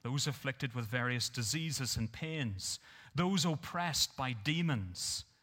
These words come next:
epileptics and paralytics, and he healed them." And great crowds followed him from Galilee and the Decapolis, and from Jerusalem and Judea, and from beyond the Jordan.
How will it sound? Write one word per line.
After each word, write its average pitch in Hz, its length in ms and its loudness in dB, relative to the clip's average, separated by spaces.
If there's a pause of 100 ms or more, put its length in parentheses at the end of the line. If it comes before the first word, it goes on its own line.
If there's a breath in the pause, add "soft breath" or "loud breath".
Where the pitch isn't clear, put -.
(340 loud breath)
epileptics 143 1120 0
and 104 140 -4
paralytics, 160 960 2 (1080)
and 123 140 -2
he 104 80 -2
healed 123 440 -6
them." 87 120 -8 (1000)
And 123 180 -2
great 147 320 -2
crowds 139 560 0
followed 135 380 0
him 123 140 2
from 98 300 -4
Galilee 143 600 0 (460 loud breath)
and 110 140 -4
the 107 40 -4
Decapolis, 120 840 -2 (340 loud breath)
and 117 120 -2
from 107 200 -2
Jerusalem 196 760 2
and 147 120 4
Judea, 165 560 0 (260 loud breath)
and 143 160 6
from 139 180 2
beyond 165 440 4
the 147 80 4
Jordan. 110 440 -2